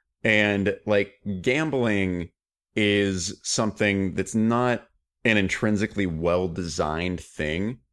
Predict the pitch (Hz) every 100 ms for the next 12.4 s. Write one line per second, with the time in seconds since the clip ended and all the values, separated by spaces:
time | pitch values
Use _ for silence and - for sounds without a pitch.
0 | _ _ - - - 107 104 139 151 143
1 | - 98 - - 123 92 76 - 98 -
2 | 87 - 90 78 - - - - _ _
3 | _ 107 113 113 123 139 113 87 78 92
4 | 92 85 - - - 95 92 - 123 90
5 | 82 90 92 87 90 87 82 78 - 87
6 | 82 78 73 - - - - _ - 98
7 | 92 - 82 101 104 95 - 95 90 82
8 | 76 - 90 90 80 - 92 _ 104 95
9 | - 104 95 98 85 82 78 87 85 76
10 | - - - 92 - 104 - 98 90 80
11 | 92 92 92 - - 87 - 80 76 71
12 | 101 82 65